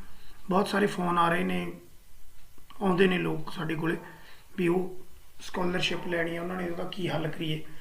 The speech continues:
ਇਹ ਤੁਸੀਂ ਐਂ ਕਰਿਆ ਕਰੋ, Google 'ਤੇ ਜਾ ਕੇ ਨਾ ਕੇ ਐਸ ਬੀ ਸਰਚ ਕਰਕੇ ਦੇਖ ਲਿਆ ਕਰੋ, Google 'ਤੇ ਜਾ ਕੇ ਕੇ ਐਸ ਬੀ,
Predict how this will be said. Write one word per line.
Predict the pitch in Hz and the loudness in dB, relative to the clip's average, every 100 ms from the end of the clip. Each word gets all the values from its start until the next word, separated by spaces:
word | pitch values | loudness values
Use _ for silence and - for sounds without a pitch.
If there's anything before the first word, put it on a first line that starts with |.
| - - - - - | -8 -8 -6 -2 2
ਇਹ | - | 4
ਤੁਸੀਂ | 269 277 | 6 8
ਐਂ | 254 | 8
ਕਰਿਆ | - 214 | 8 8
ਕਰੋ, | 196 214 | 8 6
Google | 208 190 202 214 214 | 4 2 4 4 6
'ਤੇ | 220 | 6
ਜਾ | 196 | 6
ਕੇ | 185 214 | 6 2
ਨਾ | 254 | 0
ਕੇ | 254 220 208 208 196 | 2 6 8 8 6
ਐਸ | 185 - 196 | 0 0 0
ਬੀ | 185 185 196 - - - - | 2 2 0 -6 -12 -14 -12
ਸਰਚ | - 202 196 | -2 0 2
ਕਰਕੇ | - 170 - | -2 -4 -2
ਦੇਖ | 160 147 | 0 0
ਲਿਆ | 160 | -2
ਕਰੋ, | 147 147 - - - - - - - - - - - - - 202 | -4 -8 -8 -4 -4 -4 -6 -4 -2 -2 -4 -6 -6 -6 -6 -2
Google | 190 180 180 | 0 4 6
'ਤੇ | 190 | 6
ਜਾ | 175 156 | 4 -2
ਕੇ | - 214 - - - - - - - | -2 -4 -6 -6 -8 -8 -4 -4 0
ਕੇ | 190 196 | 0 2
ਐਸ | 180 - | 2 2
ਬੀ, | - 185 190 | 2 0 -2